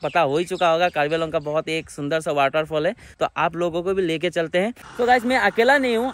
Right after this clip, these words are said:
आप लोग भी मेरा साथ है, इसीलिए मैं अकेला feel कभी करता ही नहीं हूँ। जहाँ भी जाता हूँ, जब रहता हूँ मैं अकेला, लेकिन अकेला feel नहीं करता हूँ, क्योंकि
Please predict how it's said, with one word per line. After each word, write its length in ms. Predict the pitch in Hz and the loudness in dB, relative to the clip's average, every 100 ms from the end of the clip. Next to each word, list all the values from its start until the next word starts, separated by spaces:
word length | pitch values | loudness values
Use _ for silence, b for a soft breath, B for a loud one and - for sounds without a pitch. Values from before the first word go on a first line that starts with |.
| - | -2
आप 200 | 196 220 | -2 0
लोग 140 | 240 | -2
भी 80 | 247 | 0
मेरा 220 | 247 233 | 0 0
साथ 260 | 220 208 226 | 2 0 2
है, 100 | 214 | -2
इसीलिए 240 | 208 226 | -2 -4
मैं 120 | 226 | -2
अकेला 280 | 214 190 214 | -2 0 0
feel 180 | 202 220 | 0 -2
कभी 200 | 208 214 | -4 -4
करता 280 | 196 180 214 | -4 -2 -2
ही 80 | 220 | -2
नहीं 120 | 208 | -6
हूँ। 80 | 151 | -6
जहाँ 280 | 156 185 208 | -4 -4 -6
भी 100 | 220 | -2
जाता 240 | 196 190 | -2 -2
हूँ, 80 | 208 | -2
जब 160 | 202 175 | -4 -4
रहता 400 | 160 160 170 214 | -6 -4 -2 -4
हूँ 100 | 202 | -4
मैं 100 | 190 | -6
अकेला, 300 | 170 180 214 | -6 -6 -6
लेकिन 440 | - _ 190 214 | -8 _ -8 -6
अकेला 280 | 196 214 214 | -2 2 2
feel 200 | 196 196 | 0 -4
नहीं 120 | 190 | -4
करता 200 | 180 170 | -4 -6
हूँ, 60 | 175 | -4
क्योंकि 200 | 196 | -6